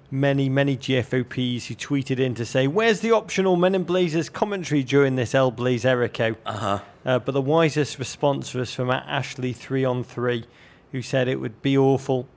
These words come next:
Speaker 1: It would just be the two of them saying, "Not in the face," over and over, one from behind his couch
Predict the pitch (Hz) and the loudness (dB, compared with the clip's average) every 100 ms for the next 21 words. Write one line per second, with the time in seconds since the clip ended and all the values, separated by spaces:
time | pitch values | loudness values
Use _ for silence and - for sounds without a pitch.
0 | _ _ _ 147 139 156 139 147 123 120 | _ _ _ 0 0 -2 -6 -4 -4 -4
1 | - 156 147 135 131 - 131 131 143 151 | -2 0 2 0 -2 -2 0 2 2 2
2 | 151 135 - 131 131 - 131 131 127 131 | 0 -2 0 0 0 -2 -2 0 0 0
3 | 131 131 127 120 - - - - 160 160 | 2 2 2 0 -4 -20 -12 0 2 2
4 | 156 139 143 - 131 127 - 127 127 - | -4 -2 -2 -2 -4 -4 -2 -2 -2 -8
5 | - | -16